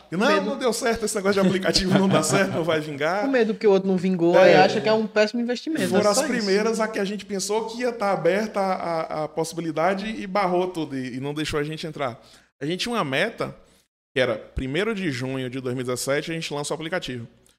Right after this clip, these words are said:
Speaker 1: Nesse dia, a gente quer, quer ter vinte empresas dentro do aplicativo. Na época era exclusivamente restaurante, né? A gente não lidava com outros tipos de, de lojas ainda. E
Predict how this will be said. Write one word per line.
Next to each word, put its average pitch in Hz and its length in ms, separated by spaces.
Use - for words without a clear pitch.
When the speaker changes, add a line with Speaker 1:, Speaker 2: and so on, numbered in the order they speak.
Speaker 1:
Nesse 185 340
dia, 151 380
a 156 80
gente 151 240
quer, 147 180
quer 151 320
ter 151 160
vinte 175 400
empresas 170 500
dentro 156 180
do 170 60
aplicativo. 143 640
Na 135 140
época 143 180
era 156 100
exclusivamente 156 680
restaurante, 151 580
né? 123 80
A 123 60
gente 127 200
não 131 60
lidava 127 300
com 131 120
outros 135 160
tipos 131 300
de, 131 140
de 127 120
lojas 127 380
ainda. 117 220
E 147 720